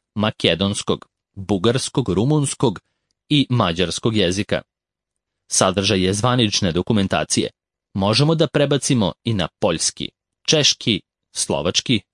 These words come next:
ukrajinski, holandski, te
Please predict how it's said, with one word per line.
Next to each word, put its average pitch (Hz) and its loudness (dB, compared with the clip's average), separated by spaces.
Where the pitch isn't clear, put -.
ukrajinski, 139 0
holandski, 95 -2
te 90 4